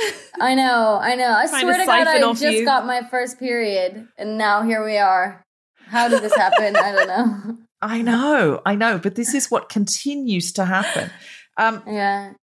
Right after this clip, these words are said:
Speaker 3: now, I watched your
Speaker 2: Ugh.
Speaker 3: concert and obviously already knew some of your songs because they're famous. But when I
Speaker 1: Yes.
Speaker 3: saw your concert, I was like, "Oh my God, like, you're an incredible presence on stage. You're a proper uber talent, like a once in a generation uber talent."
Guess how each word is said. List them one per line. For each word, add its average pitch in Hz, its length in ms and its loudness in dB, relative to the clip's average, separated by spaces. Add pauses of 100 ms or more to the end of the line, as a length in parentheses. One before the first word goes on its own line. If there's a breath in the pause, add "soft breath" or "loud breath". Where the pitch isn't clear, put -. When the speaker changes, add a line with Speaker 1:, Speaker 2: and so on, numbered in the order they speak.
(180)
Speaker 3:
now, 214 140 -2
I 262 120 2
watched 302 280 -4
your 226 100 0
Speaker 2:
Ugh. 226 80 -2
Speaker 3:
concert 190 500 0
and 208 120 -2
obviously 240 420 -2
already 208 240 2
knew 196 160 -2
some 190 180 -2
of 180 100 -12
your 170 120 -2
songs 165 300 -4
because 160 320 -10
they're 147 200 2
famous. 170 760 -2
But 208 140 0
when 196 240 2
I 269 40 2
Speaker 1:
Yes. 262 80 -4
Speaker 3:
saw 247 80 -2
your 208 120 2
concert, 214 540 -2
I 170 100 -2
was 175 160 -2
like, 165 260 -2 (600)
"Oh 427 180 0
my 202 160 2
God, 170 720 0 (140)
like, 190 200 -2
you're 294 280 2
an 339 140 -4
incredible 175 1080 -2
presence 170 480 -4
on 147 120 -4
stage. 190 360 -2
You're 330 200 0
a - 40 -4 (100)
proper 190 800 0
uber 233 280 0
talent, 135 380 -8
like 156 180 -4
a - 20 -2
once 180 300 -2
in 185 100 -6
a 156 60 -8
generation 156 600 -4
uber 208 180 -6
talent." 156 380 -6